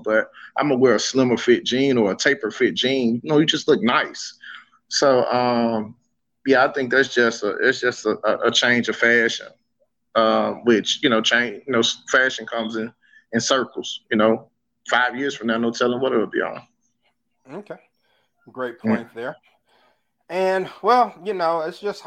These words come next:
Speaker 2: right now, um, as far as where it stands, nightlife is on a different level. I, I mean, I remember in the nineties, yeah, you saw tight clothes, you saw body dresses and things of that nature. But, um,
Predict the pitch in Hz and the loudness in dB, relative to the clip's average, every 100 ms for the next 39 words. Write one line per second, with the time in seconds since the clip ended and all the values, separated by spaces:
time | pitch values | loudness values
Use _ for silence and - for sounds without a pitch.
0 | - 147 170 175 202 208 190 - - - | -10 -6 -6 -4 -4 -4 -6 -12 -20 -20
1 | _ _ _ _ _ _ 147 151 151 147 | _ _ _ _ _ _ -2 0 0 0
2 | 147 - 165 170 156 170 170 156 - 175 | -4 -2 2 2 0 -2 -4 -6 -8 -6
3 | 190 156 147 147 _ _ _ _ 151 131 | -4 -6 -8 -12 _ _ _ _ -20 -12
4 | 139 175 - 143 147 147 147 _ _ - | -6 -4 -4 -2 -2 -2 -10 _ _ -16
5 | 131 127 127 127 - _ - 135 127 139 | -14 -12 -12 -14 -20 _ -12 -10 -8 -10
6 | 147 156 151 160 139 110 - 117 123 127 | -10 -8 -2 -2 -4 -14 -12 -10 -6 -6
7 | 131 123 131 151 139 139 139 135 135 _ | -8 -6 -4 -4 -6 -8 -8 -10 -12 _
8 | _ _ _ - 127 123 123 147 156 135 | _ _ _ -14 -10 -8 -4 -4 -6 -10
9 | 120 139 135 175 - 131 131 _ - 127 | -12 -10 -10 -8 -4 -2 -4 _ -8 -6
10 | 120 123 117 117 123 120 - 131 117 117 | -6 -8 -8 -6 -10 -14 -8 -6 -2 -2
11 | 117 110 117 - 110 110 117 117 110 117 | -4 -10 -14 -14 -20 -18 -16 -16 -10 -8
12 | 143 117 110 - 98 113 _ _ _ _ | -8 -10 -16 -18 -20 -20 _ _ _ _
13 | - 117 113 110 107 107 101 | -4 -2 -2 -2 -4 -4 -8